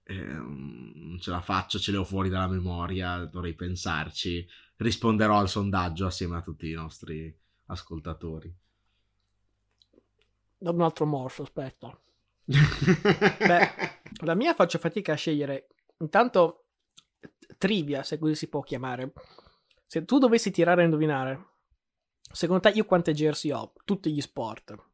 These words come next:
Speaker 1: Una ventina, trentina.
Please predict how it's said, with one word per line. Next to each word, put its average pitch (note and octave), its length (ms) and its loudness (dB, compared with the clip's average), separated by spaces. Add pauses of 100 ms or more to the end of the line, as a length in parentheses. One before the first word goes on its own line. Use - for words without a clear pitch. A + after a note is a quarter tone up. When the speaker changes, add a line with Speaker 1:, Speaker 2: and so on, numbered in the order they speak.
(640)
Speaker 1:
Una E2+ 100 -12
ventina, F2 720 -8
trentina. E2 720 -14